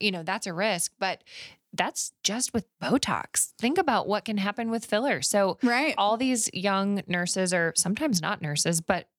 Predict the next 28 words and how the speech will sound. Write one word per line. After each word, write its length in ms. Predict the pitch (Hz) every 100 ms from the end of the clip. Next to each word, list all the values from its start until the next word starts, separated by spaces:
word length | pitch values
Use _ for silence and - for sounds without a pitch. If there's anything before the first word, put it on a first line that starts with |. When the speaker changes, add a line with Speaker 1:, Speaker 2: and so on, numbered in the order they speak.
| -
Speaker 1:
from 260 | - 202 185
my 360 | 185 202 214 196
opinion, 640 | 190 202 190 156 160 190
and 160 | 180 180
it 80 | 170
may 140 | 170
be 100 | 180
an 100 | 170
unpopular 540 | 165 165 156 160 151
opinion, 340 | 147 160 151 277
Speaker 2:
No, 60 |
Speaker 1:
I, 80 | 277 277
Speaker 2:
we, 120 | - 226
we 120 | 294
Speaker 1:
I 40 |
Speaker 2:
share 240 | 339 226 208
it. 40 | 208
Speaker 1:
firmly 220 | 233 220
believe 440 | 190 175 160 151
you 120 | 151 165
should 220 | - 180
at 180 | 175 175
least 360 | 185 202 -
be 340 | 185 160 160 - -
a 60 | 160
nurse 540 | 143 135 175 - - -
to 120 | -
inject. 540 | 175 160 147 165 -